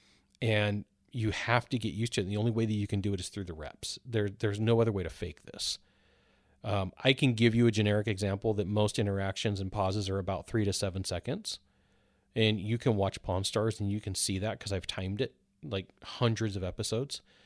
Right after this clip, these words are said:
I'm kind of a, a geek when it comes to sales. I get it. I can tell you that, but until you physically do it on your own, it's not gonna mean as much, okay?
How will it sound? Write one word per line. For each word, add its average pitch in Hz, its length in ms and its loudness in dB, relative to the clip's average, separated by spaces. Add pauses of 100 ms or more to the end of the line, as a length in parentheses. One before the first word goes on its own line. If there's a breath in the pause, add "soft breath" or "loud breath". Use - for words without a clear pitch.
(480 soft breath)
I'm 113 180 0
kind 113 200 0
of 104 100 0
a, 101 140 0
a 135 160 -2
geek 101 380 -6
when 95 100 -2
it 92 60 -8
comes 101 260 -6
to - 80 -10
sales. 82 300 -6
I 95 80 -8
get 82 180 -10
it. 90 120 -12 (1300 soft breath)
I 131 100 6
can 131 180 2
tell 143 240 8
you 147 140 8
that, 101 300 4 (100)
but 120 140 2
until 113 260 2
you 120 160 4
physically 113 560 2
do 104 240 0
it 110 160 0
on 107 200 0
your 95 200 -2
own, 135 320 0 (440)
it's - 200 0
not 113 200 4
gonna 110 160 2
mean 98 260 0
as 85 120 -6
much, - 460 -14 (440)
okay? 110 320 -2